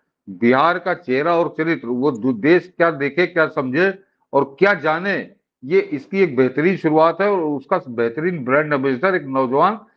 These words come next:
चिराग पासवान के रूप में मिला है। और, और प्रधानमंत्री मोदी ने कल, अगर आपने ध्यान दिया हो, तो मंच पर सर्वाधिक अगर किसी आदमी को समय दिया, चाहे वो एक मिनट, डेढ़ मिनट का,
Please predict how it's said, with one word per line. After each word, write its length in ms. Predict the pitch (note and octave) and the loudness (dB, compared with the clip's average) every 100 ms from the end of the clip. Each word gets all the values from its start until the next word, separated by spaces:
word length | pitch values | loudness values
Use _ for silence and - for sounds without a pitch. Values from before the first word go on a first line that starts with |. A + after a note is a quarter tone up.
| _ _ - | _ _ 2
चिराग 280 | E3 F3+ F3+ | 2 2 0
पासवान 380 | E3+ F3 F3+ | -2 -2 -4
के 60 | F3 | -4
रूप 120 | F3+ | -4
में 120 | F3 | -4
मिला 300 | F3+ F#3+ F3+ | 0 4 4
है। 100 | A#2+ - _ _ C#3+ | 2 -4 _ _ -2
और, 320 | E3 E3+ D3 | 0 0 0
और 300 | C#3 C#3 C#3 | 2 2 2
प्रधानमंत्री 600 | A#2+ C3+ F3 F3 E3 E3+ | 0 0 0 -2 -8 -6
मोदी 280 | E3+ E3 F3 | -4 -6 -6
ने 100 | F3 | -2
कल, 140 | F3 | 0
अगर 200 | E3+ E3+ | 2 2
आपने 260 | E3+ E3+ E3 | 2 0 -4
ध्यान 260 | D3 E3 | -2 -2
दिया 180 | D#3+ E3+ | -2 -2
हो, 160 | E3 F3 | 0 -2
तो 200 | F3 D#3 | -6 -6
मंच 160 | D#3+ | -6
पर 460 | E3 F3 G3 F3 - _ _ | -6 -2 -2 -2 -12 _ _
सर्वाधिक 920 | _ - C#3+ C#3 C#3 C#3+ C#3+ G#3 - _ _ _ - | _ -2 0 2 4 4 2 -4 -6 _ _ _ -6
अगर 180 | C#3+ F3 | -2 -2
किसी 380 | D3 D3+ D#3+ E3+ | -4 -8 0 2
आदमी 340 | D3 D3 E3+ | 2 0 -6
को 120 | E3+ | -6
समय 300 | E3 D#3+ F3 | -6 -4 -4
दिया, 260 | D#3 E3 D#3+ | 0 2 2
चाहे 280 | - D#3 D#3+ | 0 0 0
वो 160 | D#3+ D3 | -2 -4
एक 160 | D3+ | -4
मिनट, 240 | C#3+ D#3 C#3 | -2 -4 -2
डेढ़ 200 | D#3 D3+ | -2 0
मिनट 260 | D#3 D3+ | -2 0
का, 400 | C3+ G2+ - _ | 0 0 -4 _